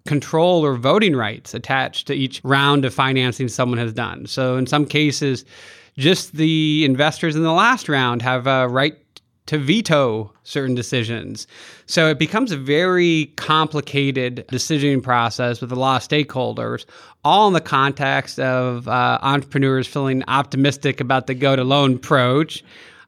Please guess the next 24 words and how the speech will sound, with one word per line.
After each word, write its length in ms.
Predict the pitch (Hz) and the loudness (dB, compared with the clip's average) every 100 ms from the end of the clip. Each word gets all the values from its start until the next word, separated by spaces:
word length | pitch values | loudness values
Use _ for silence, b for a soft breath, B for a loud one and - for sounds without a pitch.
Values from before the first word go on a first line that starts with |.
| - | 2
all 220 | 143 170 | 4 4
in 80 | 165 | 2
a 40 | |
context 800 | 147 151 147 143 147 139 139 - - | 2 0 2 0 0 0 -2 -8 -4
of, 500 | 135 135 131 131 131 | 0 2 2 0 0
uh, 340 | 131 131 127 | 0 2 0
a 80 | 139 | 0
lot 220 | 139 135 | 0 0
of 80 | 131 | 0
uncertainty. 920 | 131 117 214 208 147 131 120 127 156 - | 0 0 0 0 -2 -6 -8 -10 -10 -4
And 500 | 147 143 135 131 - B - | 0 2 2 0 -4 B -2
that's 180 | 185 | -2
just 240 | - 190 131 | 0 -2 2
getting 220 | 147 143 | 4 4
the 80 | 120 | 2
deal 320 | 117 160 180 | -2 0 0
terms, 440 | 170 131 101 120 | 0 -8 -8 -6
which 220 | 135 131 - | -4 -6 -4
for 160 | 143 | 0
me 380 | 131 147 156 143 | 2 4 4 4
is 300 | 127 123 110 | 2 -2 -4
half 280 | 170 156 - | -2 -2 -4
the 60 | |
battle. 340 | 113 - - | -10 -10 -12